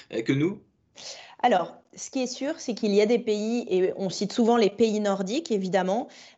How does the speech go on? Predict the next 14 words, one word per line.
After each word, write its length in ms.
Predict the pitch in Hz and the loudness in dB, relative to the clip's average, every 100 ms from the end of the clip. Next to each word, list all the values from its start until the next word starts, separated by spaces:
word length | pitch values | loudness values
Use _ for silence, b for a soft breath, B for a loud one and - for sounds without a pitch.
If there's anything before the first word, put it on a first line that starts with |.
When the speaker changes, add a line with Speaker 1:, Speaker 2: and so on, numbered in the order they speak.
| - | -2
Speaker 2:
euh, 300 | 180 180 185 | 2 4 2
notamment 500 | 208 233 233 233 262 | 0 0 0 -2 -2
dans 140 | 233 | -4
lequel, 460 | 190 190 247 233 233 | -6 -2 2 2 2
euh, 300 | 180 175 175 | 2 2 0
et 80 | 170 | -2
sans 200 | - 202 | -2 -2
rentrer 300 | 208 208 220 | -2 -4 -2
dans 140 | 202 | 0
les 120 | 202 | 0
détails, 400 | 185 208 254 240 | 0 -2 0 0
mais 140 | 220 185 | 0 -2
vous 240 | 180 190 | -2 0
avez 400 | 208 208 240 262 | 2 2 0 0